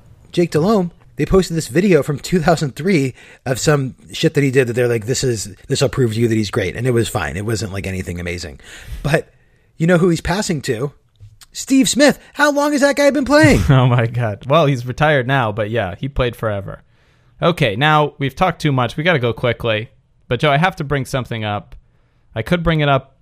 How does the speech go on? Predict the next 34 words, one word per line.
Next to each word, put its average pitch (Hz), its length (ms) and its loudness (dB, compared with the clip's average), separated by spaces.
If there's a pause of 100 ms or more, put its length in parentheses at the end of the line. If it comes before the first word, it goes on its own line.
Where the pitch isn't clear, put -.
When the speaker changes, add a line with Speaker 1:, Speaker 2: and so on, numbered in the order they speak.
Speaker 2:
this 127 160 0
podcast, 113 540 -2
or - 20 -2
I 107 40 -2
could 127 180 -4
bring 123 160 0
it 113 60 -2
up 110 100 -4
the 110 80 -2
next 107 300 -4
one, 107 180 -4
but 104 80 -2
I'm 101 100 -4
bringing 165 280 2
it 156 60 4
up 139 120 0
this - 260 -4
one. 104 240 -4 (500)
I 113 80 -4
wanna, 123 160 2
like, 110 200 0
smush 143 420 0
it 139 80 -2
in 127 80 0
the 117 80 0
middle 107 280 0
just 104 220 -6
so 113 220 -2
only 117 220 -4
our 101 100 -4
super 107 340 -6
fans 98 300 -8
hear 98 220 -6
it. - 160 -12